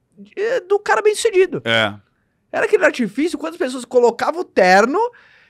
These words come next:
Speaker 1: e o cara já se sentia mais empoderado, as pessoas já olhavam ele com mais respeito. E eu nunca me identifiquei, eu tive que fazer essa transição. E eu troquei, por exemplo,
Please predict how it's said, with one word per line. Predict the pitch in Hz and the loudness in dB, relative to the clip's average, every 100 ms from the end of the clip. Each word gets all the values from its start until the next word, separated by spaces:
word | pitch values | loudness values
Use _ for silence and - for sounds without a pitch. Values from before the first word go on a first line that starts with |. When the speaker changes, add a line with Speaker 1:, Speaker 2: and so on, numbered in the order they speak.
| - | -14
Speaker 1:
e | |
o | 208 | -6
cara | 240 226 | -2 -2
já | 269 | -2
se | 302 | -4
sentia | - 320 - 311 | -6 -10 -10 -10
mais | 339 330 | -10 -12
empoderado, | 320 320 277 202 226 302 220 | -12 -6 -4 -4 -4 -4 -4
as | 196 | -4
pessoas | 185 185 202 | -4 -4 -2
já | 214 | 0
olhavam | 196 226 | 0 -2
ele | 233 | -6
com | 214 208 | -12 -16
mais | 180 185 180 | -12 -12 -10
respeito. | 165 - 147 180 240 - 123 - _ _ _ - | -12 -10 -6 -4 -4 -8 -12 -12 _ _ _ -18
E | 208 - | -16 -8
eu | 214 | -8
nunca | 220 262 | -6 -8
me | |
identifiquei, | 269 262 - 294 220 | -10 -12 -12 -4 -2
eu | 156 | -2
tive | 185 | -4
que | 170 | -4
fazer | 202 | -4
essa | 190 208 | -4 -4
transição. | 202 226 254 233 170 | -2 -2 -2 -2 0
E | |
eu | 175 | -2
troquei, | 208 226 - 233 | -2 -4 -2 -4
por | 302 202 | -4 -6
exemplo, | 160 131 170 320 277 135 | -6 -8 -12 -12 -12 -12